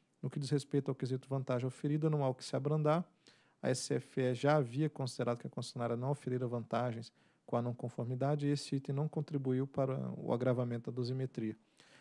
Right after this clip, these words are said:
Quanto ao quesito dano ao consumidor, observe que o percentual atribuído pela S F E foi de cinco por cento,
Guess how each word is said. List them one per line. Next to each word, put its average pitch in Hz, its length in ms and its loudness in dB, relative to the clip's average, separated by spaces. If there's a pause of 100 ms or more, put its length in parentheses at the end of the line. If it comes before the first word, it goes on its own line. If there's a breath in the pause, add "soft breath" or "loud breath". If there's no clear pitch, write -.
(160 loud breath)
Quanto 131 180 -2
ao 143 60 2
quesito 139 320 2
dano 135 220 4
ao 131 40 0
consumidor, 135 580 0
observe 156 360 2
que - 80 -6
o 143 40 -2
percentual 131 480 0
atribuído 123 420 0
pela 120 180 -2
S 120 160 -4
F 120 220 -2
E 143 120 2
foi 139 180 -2
de - 100 -12
cinco 127 160 -6
por - 100 -6
cento, 147 400 -2